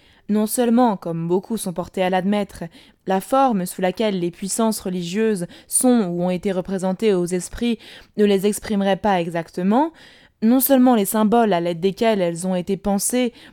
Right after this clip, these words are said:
en masqueraient partiellement la véritable nature, mais encore, derrière ces images et ces figures, il n'y aurait rien que des cauchemars d'esprits incultes. La religion ne serait, en définitive,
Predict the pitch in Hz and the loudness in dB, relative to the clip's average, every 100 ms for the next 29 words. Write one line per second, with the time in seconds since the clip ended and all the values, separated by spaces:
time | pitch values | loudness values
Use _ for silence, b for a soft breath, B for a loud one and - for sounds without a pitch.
0 | B 190 185 190 - 208 196 190 196 - | B -2 0 0 0 0 0 0 -2 0
1 | 196 202 226 185 170 180 190 190 170 165 | 0 2 2 2 -2 -4 -4 -2 -2 -2
2 | 165 - 302 269 208 B B B B _ | -4 -2 0 0 -2 B B B B _
3 | 208 202 202 208 285 302 226 190 b - | 0 2 0 0 0 0 -2 -8 b -2
4 | 190 208 240 240 208 175 214 226 254 196 | 0 2 0 -2 -6 0 2 4 2 0
5 | 180 190 - 165 220 294 240 196 b b | -6 -8 -8 -6 -2 -2 -2 -6 b b
6 | b _ - 220 226 226 226 214 208 214 | b _ -2 2 6 6 4 2 -2 0
7 | 269 311 262 202 208 240 226 247 269 254 | 0 0 -2 -2 -2 -2 -2 0 0 0
8 | 208 208 - 226 226 190 - 190 156 - | -2 -4 -8 -2 -2 -2 -4 -6 -6 -12
9 | 156 - _ _ _ _ _ _ _ _ | -16 -18 _ _ _ _ _ _ _ _
10 | 202 190 175 180 185 185 277 220 175 196 | -2 -2 0 -2 0 2 2 2 0 -4
11 | 185 180 170 165 170 - 175 165 - 277 | -2 -2 -2 -4 -6 -4 -6 -4 -2 0
12 | 240 | 0